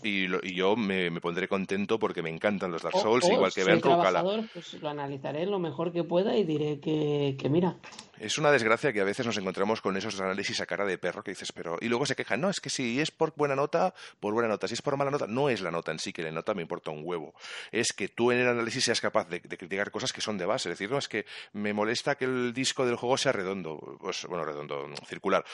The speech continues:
Speaker 1: Bueno, pues, eh, oye, pues es una circunferencia, ¿qué quieres que haga? Pues, mm, otro día pídelo cuadrado, ¿no? Pero, mm, es,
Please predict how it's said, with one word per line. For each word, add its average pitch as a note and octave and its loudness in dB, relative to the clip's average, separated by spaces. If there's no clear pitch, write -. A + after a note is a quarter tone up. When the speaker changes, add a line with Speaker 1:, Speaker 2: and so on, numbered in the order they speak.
Speaker 1:
Bueno, - 0
pues, - -2
eh, - -4
oye, A#2+ 2
pues - -2
es G2 -4
una A#2 4
circunferencia, G2+ -2
¿qué F2+ -4
quieres F2+ -6
que F2 -4
haga? F2 -2
Pues, E2 -8
mm, E2+ -6
otro F2 -2
día G#2 0
pídelo G2+ -2
cuadrado, E2 -2
¿no? A2+ -8
Pero, G2+ 0
mm, - -14
es, - -6